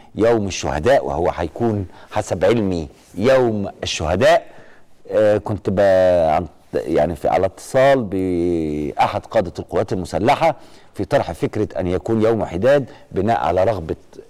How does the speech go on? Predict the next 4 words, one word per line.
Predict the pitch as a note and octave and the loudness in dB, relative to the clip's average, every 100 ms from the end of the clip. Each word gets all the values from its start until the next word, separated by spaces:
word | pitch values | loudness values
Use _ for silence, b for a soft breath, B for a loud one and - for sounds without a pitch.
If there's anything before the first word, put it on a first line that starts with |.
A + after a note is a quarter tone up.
| - | -10
آه، | D2 D#2+ | -6 -4
بعض | F#2 F#2 D2+ | 2 2 0
الشباب | F2 - E2+ G#2 G2 | -6 -8 0 0 2
والاصدقاء، | E2+ D2 C2+ C2+ D#2+ - - A#2+ D3+ - | -2 -6 -10 -8 -8 -8 -2 2 2 0